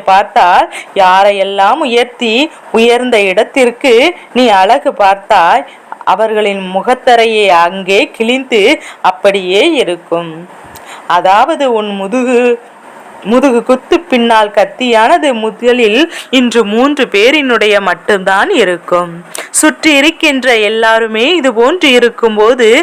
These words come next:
நிச்சயமாக என் பிள்ளை, நீ உன் வாழ்க்கையில் என்ன செய்வது என்று அறியாமல் நீ தவிர்த்து நின்று கொண்டிருக்கின்றாய்.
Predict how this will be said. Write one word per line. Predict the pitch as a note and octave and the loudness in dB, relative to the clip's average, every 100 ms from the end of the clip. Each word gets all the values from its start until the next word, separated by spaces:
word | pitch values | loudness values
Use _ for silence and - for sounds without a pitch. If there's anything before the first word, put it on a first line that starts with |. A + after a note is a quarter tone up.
| - - | -2 -6
நிச்சயமாக | - G3+ - C4+ A3+ G#3 G#3 D#4+ E4+ | -6 -4 -2 0 0 0 0 0 -2
என் | C4+ A3+ G#3+ - | -2 -4 -6 -2
பிள்ளை, | A#3+ A#3+ C4+ B3+ | 0 2 0 -2
நீ | B3+ C4+ G#3+ E4+ F4 - | -2 -2 0 -2 -4 -6
உன் | A3 A#3 F#3+ | -4 -2 0
வாழ்க்கையில் | G3 C4+ - C#4+ B3 G#3+ | 0 -2 -2 -2 0 0
என்ன | G3+ A3 A3+ | 0 0 0
செய்வது | - A3 B3+ C#4+ C4 | 0 -2 -2 -2 -2
என்று | A3+ G#3 G#3 | -2 -2 -2
அறியாமல் | F#3 G#3+ G#3+ G#3+ D4+ B3+ | -2 -2 -2 0 0 -2
நீ | A3 F#3 | -4 -6
தவிர்த்து | F3+ F3+ C#4 - A#3+ | -4 -4 -4 -2 -2
நின்று | F#3+ G3+ F#3+ | -2 -4 -2
கொண்டிருக்கின்றாய். | F3+ F#3+ D4+ G#3+ E3 - F3+ E3+ - E3+ D#3+ | 0 0 0 0 -2 -2 -2 -2 -2 -2 -2